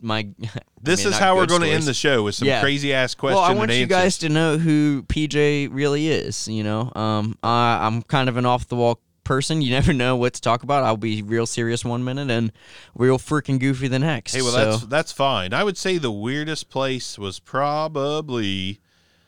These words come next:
Speaker 2: uh, fuck. <laughs> That's not as easy as I thought.
Speaker 1: Well, I'll tell you mine. This one wasn't necessarily a weird place, but I had a really weird time at the end of it.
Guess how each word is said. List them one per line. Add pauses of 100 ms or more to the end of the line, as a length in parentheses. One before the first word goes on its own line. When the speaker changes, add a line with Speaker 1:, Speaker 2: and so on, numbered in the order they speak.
(340)
Speaker 2:
uh, (260)
fuck.
<laughs> (680)
That's
not
as
easy
as
I
thought. (200)
Speaker 1:
Well,
I'll
tell
you
mine.
This
one
wasn't
necessarily
a
weird
place,
but
I
had
a
really
weird
time
at
the
end
of
it.